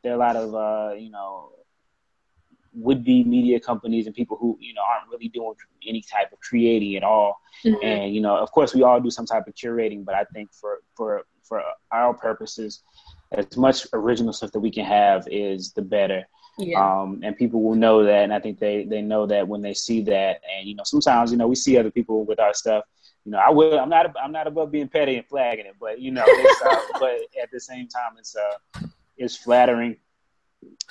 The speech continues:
Speaker 1: And just to know that, you know, people, when they, when they think of H B C U game day, they're gonna think they're gonna, they're gonna know they're gonna get something that they're not gonna get anywhere else. And they're gonna
Speaker 2: Mm-hmm.
Speaker 1: know that, you know, we're plugged in. It's just stay plugged in and just, you know, never really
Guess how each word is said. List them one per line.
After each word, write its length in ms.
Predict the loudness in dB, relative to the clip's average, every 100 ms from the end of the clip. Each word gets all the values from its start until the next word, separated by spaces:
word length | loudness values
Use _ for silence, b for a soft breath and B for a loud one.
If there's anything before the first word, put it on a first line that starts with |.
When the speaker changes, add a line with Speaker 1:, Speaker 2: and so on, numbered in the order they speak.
| -8
Speaker 1:
And 160 | -4 -2
just 280 | -2 -4 -4
to 60 |
know 200 | 0 4
that, 180 | 4 4
you 120 | 0
know, 120 | -4 -2
people, 280 | -2 -2
when 140 | -2 0
they, 220 | 2 0
when 160 | -2 -6
they 120 | -4
think 220 | -2 0
of 80 | 2
H 200 | 0 -2
B 60 |
C 180 | -6 -2
U 140 | -2 0
game 280 | 2 2
day, 160 | 2 2
they're 180 | 2 2
gonna 300 | -2 -4 -10 _
think 220 | -4 -2 0
they're 160 | 2
gonna, 260 | 2 0 0
they're 120 | 2
gonna 140 | 4 6
know 160 | 6
they're 80 | 4
gonna 220 | 2 0
get 160 | 0 -2
something 380 | -2 -4 -6 -12 _ _
that 100 | -4
they're 80 | 0
not 240 | 4 4
gonna 120 | 4 2
get 120 | 2
anywhere 400 | 2 2 4 6
else. 300 | 4 2 -4
And 120 | -6
they're 100 | -4
gonna 180 | -2 -2
Speaker 2:
Mm-hmm. 100 | 0
Speaker 1:
know 240 | 0 2
that, 260 | 2 2 0
you 60 |
know, 260 | -4 -6 -8 _ -20 _ _ -12
we're 100 | -12
plugged 400 | -2 0 0 -2
in. 140 | -6
It's 140 | -6 -6
just 400 | -8 -8 -12 0
stay 200 | 2 2
plugged 360 | 4 2 2
in 200 | -2 -2
and 140 | -4 -2
just, 420 | -2 -2 -4 _ b b b _ -10
you 100 | -6
know, 100 | -2
never 280 | 0 0
really 400 | 0 0 0 -2